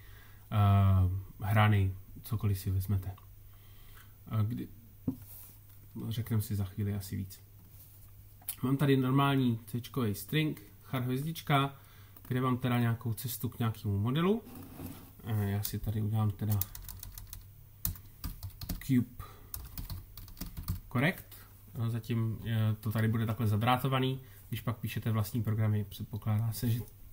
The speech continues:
že takovýhle věci dostanou na vstupu na command line, ale, eh, teďka pro zjednodušení. Pak je tady funkce S T L open,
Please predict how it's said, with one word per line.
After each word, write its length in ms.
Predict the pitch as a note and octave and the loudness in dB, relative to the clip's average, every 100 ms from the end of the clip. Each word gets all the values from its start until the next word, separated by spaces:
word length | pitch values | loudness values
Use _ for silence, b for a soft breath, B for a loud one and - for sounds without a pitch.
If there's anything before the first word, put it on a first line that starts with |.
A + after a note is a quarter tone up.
| - B2 | -2 2
že 140 | B2+ | 4
takovýhle 420 | A#2+ - B2 A#2+ | 2 2 4 6
věci 260 | A2+ G2+ G#2 | 6 4 2
dostanou 560 | G#2+ - G#2+ G#2+ - - | 0 0 0 0 -2 -6
na 140 | A2 G#2+ | -4 -4
vstupu 440 | - G2 G#2 G#2+ - - B B B B B - | -4 -4 -4 -6 -8 -20 B B B B B -4
na 80 | A2+ | 0
command 320 | B2 A#2+ A#2 | 6 8 8
line, 340 | A2+ G#2+ G#2+ A2+ | 8 6 4 0
ale, 200 | A2 G#2+ - - - - | -6 -8 -14 -20 -16 -10
eh, 400 | - - - - | -8 -8 -10 -8
teďka 280 | A2+ - A2+ | -8 -4 -2
pro 140 | A2 | 0
zjednodušení. 600 | G#2 G#2+ G#2 G2 - A#2 - - - - - - - - - - - - - B B B B B | 2 4 4 2 -2 -8 -8 -16 -18 -18 -20 -20 -20 -20 -20 -20 -20 -20 -20 B B B B B
Pak 120 | C#3 | 6
je 60 | E3+ | 8
tady 180 | G3 G3+ | 10 10
funkce 460 | G3 F#3+ G3 F3 - | 8 6 4 2 2
S 180 | D3 B2+ | 2 4
T 120 | - | 4
L 160 | E3 E3 | 4 4
open, 360 | A#2+ A2 A#2 | 2 2 0